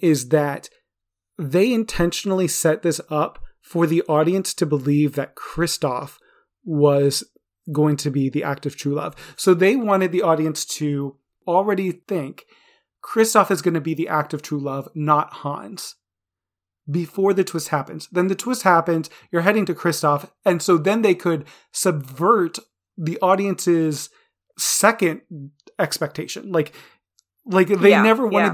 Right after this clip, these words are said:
Speaker 1: the audience to think that Hans was going to be the true love. Even though the audience didn't think it was a villain, they still, or didn't know that Hans was a villain, they still wanted the audience to think, "Ah, I'm a-, I'm ahead of the game. It's gonna be Kristoff." But,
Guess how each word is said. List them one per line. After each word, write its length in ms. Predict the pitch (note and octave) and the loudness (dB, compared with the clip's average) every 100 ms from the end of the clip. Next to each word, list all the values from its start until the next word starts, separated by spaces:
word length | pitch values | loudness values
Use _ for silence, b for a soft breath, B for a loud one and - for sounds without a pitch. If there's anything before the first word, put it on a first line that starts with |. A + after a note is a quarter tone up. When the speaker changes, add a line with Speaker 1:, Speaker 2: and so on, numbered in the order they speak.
| E3+ | 0
Speaker 1:
the 20 | |
audience 360 | E3+ F3+ F3 - | 2 2 2 -2
to 80 | E3 | -4
think 320 | - E3 D3+ | -2 -4 -2
that 200 | D#3 - | -4 -4
Hans 560 | - F#3 F#3+ F3 D#3 G3 | -2 2 4 4 0 -4
was 180 | D#3+ | -6
going 240 | B2+ D3+ D3 | -4 -2 -2
to 80 | C#3+ | -4
be 140 | C#3+ | -6
the 100 | C3 | -8
true 220 | C3+ D3 | -8 -6
love. 300 | C#3 D3 E3+ - B G#3+ | -6 -8 -12 -18 B -4
Even 220 | A3+ A3+ | -2 4
though 100 | A3 | 2
the 120 | G3+ | 4
audience 460 | G3 F#3+ F#3 D#3+ - | 2 2 0 -2 -6
didn't 320 | C#3+ D#3+ E3+ | -8 -8 -4
think 180 | F3 E3 | -4 -4
it 80 | F3 | -4
was 160 | D3 | -4
a 60 | C#3+ | -2
villain, 400 | D#3 F3 C3 C3 b b E3+ | -2 -2 -4 -10 b b -4
they 100 | E3 | -2
still, 460 | - A3 A#3 G3+ G#3+ | 0 4 4 2 -2
or 300 | A3 A3+ E3+ | 2 4 4
didn't 260 | F3+ E3+ | 2 2
know 240 | E3+ F#3 D#3+ | 4 4 4
that 140 | D3+ | 0
Hans 240 | D#3 D3 | -2 -2
was 120 | D3 C3+ | -6 -6
a 40 | |
villain, 320 | D#3+ D#3+ C#3+ - b - | -4 -2 -4 -10 b -4
they 80 | |
still 200 | D#3+ A#3+ | 2 4
wanted 300 | A3 F#3+ D#3+ | 4 2 0
the 120 | D3+ D#3+ | 2 2
audience 260 | D#3+ D3+ | 2 0
to 80 | D3+ | -4
think, 240 | D3 D3+ - | -4 -4 4
"Ah, 280 | F3+ F3+ D3+ | 8 8 6
I'm 260 | - G3 G#3+ | 6 4 4
a-, 100 | F#3 | 4
I'm 160 | F#3+ A3 | 4 4
ahead 220 | G3 G3+ | 4 2
of 100 | E3+ | 2
the 40 | D#3 | -2
game. 340 | D3+ - C#3+ b b b | -4 -4 -16 b b b
It's 140 | E3 | 0
gonna 220 | - F#3+ E3 | 4 2 2
be 100 | D3 | -2
Kristoff." 600 | - D#3+ - D3+ - - _ b b b _ _ _ _ _ | -2 -4 -4 -8 -14 -20 _ b b b _ _ _ _ _
But, 480 | F3 B2 F#3+ F#3 - | -20 2 4 4 0